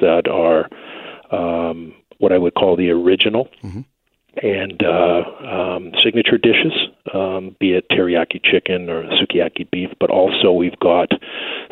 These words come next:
Speaker 1: some new dishes that have done very well over the last two years in Western Canada, be it the noodle bowl that offers a skinnier noodle and a premium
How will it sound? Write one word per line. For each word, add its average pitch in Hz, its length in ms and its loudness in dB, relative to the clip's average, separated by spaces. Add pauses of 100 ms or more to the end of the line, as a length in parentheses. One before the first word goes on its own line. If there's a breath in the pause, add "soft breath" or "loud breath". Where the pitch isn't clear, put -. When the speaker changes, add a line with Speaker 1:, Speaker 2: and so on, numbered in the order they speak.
Speaker 1:
some 123 120 4
new 220 140 6
dishes - 360 4 (240)
that 101 140 4
have 101 140 0
done 101 280 0
very 117 180 6
well 113 220 6
over 101 180 4
the 92 60 4
last 90 240 2
two 101 100 2
years 87 400 0
in 104 120 -4
Western 92 340 0
Canada, 92 500 2
be 95 200 -2
it - 100 -2
the 95 80 2
noodle 95 440 2
bowl 92 260 4
that 92 120 4
offers 85 420 2
a - 120 2
skinnier 95 400 -2
noodle 90 320 0
and 87 80 -2
a 85 60 -2
premium 92 520 -4